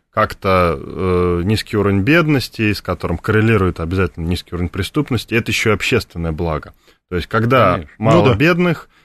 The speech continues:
Speaker 1: когда меньше
Speaker 2: Конечно.
Speaker 1: преступности, это в интересах всего общества.
Speaker 2: Да меньше
Speaker 1: В том числе.
Speaker 2: тюрем строить.
Speaker 1: Да,
Speaker 3: Ну,
Speaker 1: в том
Speaker 3: понятно.
Speaker 1: числе и
Speaker 2: И
Speaker 1: богатых,
Speaker 2: ФСИНу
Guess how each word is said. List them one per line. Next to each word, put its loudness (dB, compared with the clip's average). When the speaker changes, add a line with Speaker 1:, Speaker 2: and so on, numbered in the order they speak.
Speaker 1:
когда 2
меньше 2
Speaker 2:
Конечно. 0
Speaker 1:
преступности, 0
это 4
в 0
интересах 0
всего 2
общества. -14
Speaker 2:
Да 0
меньше 4
Speaker 1:
В 2
том 0
числе. 0
Speaker 2:
тюрем 2
строить. -2
Speaker 1:
Да, 4
Speaker 3:
Ну, 6
Speaker 1:
в 4
том 4
Speaker 3:
понятно. 4
Speaker 1:
числе 0
и 0
Speaker 2:
И -2
Speaker 1:
богатых, 4
Speaker 2:
ФСИНу 4